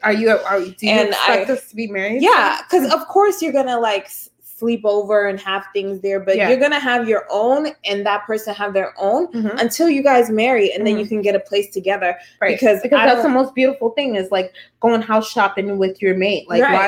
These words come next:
Speaker 1: why, you know, buy a house as a woman and
Speaker 2: Unless he
Speaker 1: then
Speaker 2: has, like, a really good house that, you know,
Speaker 1: you wanna live in.
Speaker 2: period. But if not, <laughs> you know,
Speaker 1: If not, you
Speaker 2: women,
Speaker 1: gotta
Speaker 2: we like
Speaker 1: start
Speaker 2: to
Speaker 1: from scratch.
Speaker 2: change things
Speaker 1: If it's
Speaker 2: up.
Speaker 1: not, you gotta start from
Speaker 2: Men
Speaker 1: scratch.
Speaker 2: have very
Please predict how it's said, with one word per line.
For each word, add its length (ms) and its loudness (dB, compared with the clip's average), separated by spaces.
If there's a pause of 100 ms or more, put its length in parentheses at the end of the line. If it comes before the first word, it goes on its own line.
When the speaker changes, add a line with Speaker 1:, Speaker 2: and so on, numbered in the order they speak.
(140)
Speaker 1:
why, 60 -4 (160)
you 140 -4
know, 240 -4 (280)
buy 220 2
a 100 2
house 320 0
as 200 -2
a 40 -6
woman 420 -6
and 60 -18
Speaker 2:
Unless 280 2
he 160 0
Speaker 1:
then 40 -2
Speaker 2:
has, 240 0
like, 200 0
a 200 -2
really 240 -2
good 180 -2
house 320 -4
that, 400 -2
you 140 -10
know, 240 -8 (320)
Speaker 1:
you 140 -2
wanna 220 -4
live 180 0
in. 120 -12 (520)
Speaker 2:
period. 540 -4 (420)
But 360 0
if 160 0
not, 200 4
<laughs> 840 -6
you 140 4
know, 180 6
Speaker 1:
If 60 8
not, 160 6
you 80 4
Speaker 2:
women, 80 4
Speaker 1:
gotta 160 4
Speaker 2:
we 60 4
like 100 4
Speaker 1:
start 140 2
Speaker 2:
to 20 -10
Speaker 1:
from 120 0
scratch. 280 2
Speaker 2:
change 180 -2
things 420 -2
Speaker 1:
If 80 6
it's 180 4
Speaker 2:
up. 60 0
Speaker 1:
not, 240 2
you 120 0
gotta 220 2
start 280 -2
from 120 -8
Speaker 2:
Men 320 2
Speaker 1:
scratch. 40 4
Speaker 2:
have 320 2
very 720 0